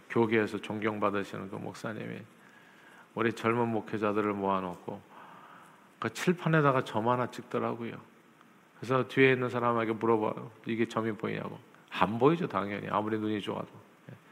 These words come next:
그럼 뭐, 그 볼펜 끝으로 점을 찍었으니 보이겠습니까? 근데 그분이 하시는 말씀이 그게 우리라고, 그게.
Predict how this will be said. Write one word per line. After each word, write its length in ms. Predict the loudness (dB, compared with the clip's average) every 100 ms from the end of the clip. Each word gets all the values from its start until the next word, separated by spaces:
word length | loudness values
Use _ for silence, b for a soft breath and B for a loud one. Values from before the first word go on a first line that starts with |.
| b b b b
그럼 180 | -2 0
뭐, 360 | 2 2 0 B B B B -20
그 400 | -4 -2 -2 -8 2
볼펜 380 | 2 4 0
끝으로 380 | 2 -2 0 0
점을 240 | 2 0 -2
찍었으니 400 | -2 -2 -4 -8
보이겠습니까? 800 | 4 6 6 0 -6 -10 -12 -18 -20 -20 -20 b b b b b b b b 2
근데 240 | 6 6 2
그분이 340 | -2 2 4
하시는 360 | 4 2 0 2
말씀이 460 | 0 0 -6 -8 -4
그게 400 | -2 6 6 6 -8 -18 -12
우리라고, 720 | -2 2 2 0 -2 -6 -10 -12
그게. 260 | -16 -14